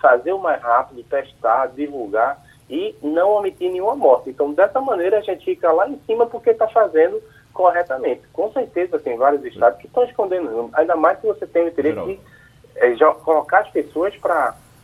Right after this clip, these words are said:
Speaker 1: trabalharem mais rapidamente do que seria o, o ideal. E ainda complementando, o site de Veja tá registrando um,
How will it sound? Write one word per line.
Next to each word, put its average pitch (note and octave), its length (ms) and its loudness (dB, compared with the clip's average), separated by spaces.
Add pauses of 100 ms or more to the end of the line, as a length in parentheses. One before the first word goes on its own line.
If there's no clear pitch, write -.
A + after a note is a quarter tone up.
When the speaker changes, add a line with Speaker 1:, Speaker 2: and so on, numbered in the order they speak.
(100)
Speaker 1:
trabalharem B2+ 580 2
mais C3 300 -4
rapidamente C#3 580 -6
do B2+ 80 -12
que C3 180 -10
seria B2+ 360 -2
o, A2 320 -6
o A#2+ 100 -4
ideal. B2+ 400 2 (320)
E D#3 300 -4
ainda F3+ 400 0
complementando, D3 640 0
o C#3+ 80 -12
site F3 240 0
de C#3+ 100 -4
Veja B2 320 -2
tá B2 260 0
registrando A#2 760 -2
um, D3 300 -6